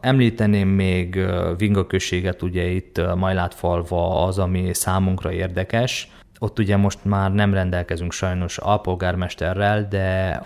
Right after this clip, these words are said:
utcák aszfaltozására volt egy pályázatuk, amelyhez kapnak háromszázezer lejt, amely Majlátfalván is utcák kerültek le aszfaltozásra az elmúlt években,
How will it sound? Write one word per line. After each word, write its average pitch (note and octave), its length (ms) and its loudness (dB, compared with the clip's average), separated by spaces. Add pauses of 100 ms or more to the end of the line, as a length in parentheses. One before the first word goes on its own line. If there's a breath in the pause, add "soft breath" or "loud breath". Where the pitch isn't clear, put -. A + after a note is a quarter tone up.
(120)
utcák G#2 400 0
aszfaltozására F2+ 960 0
volt F2+ 360 -4 (120)
egy - 800 -8
pályázatuk, F#2+ 760 0
amelyhez F#2 480 -4
kapnak - 320 -6
háromszázezer F#2 920 -2
lejt, F2+ 300 -4
amely F2 440 -6 (240 loud breath)
Majlátfalván F2 840 -2
is - 340 -6 (100)
utcák F2 340 -4
kerültek F2+ 500 -6
le F2+ 100 -2
aszfaltozásra F2 760 -6
az F2 120 -6
elmúlt F2+ 380 -4
években, F2 580 -8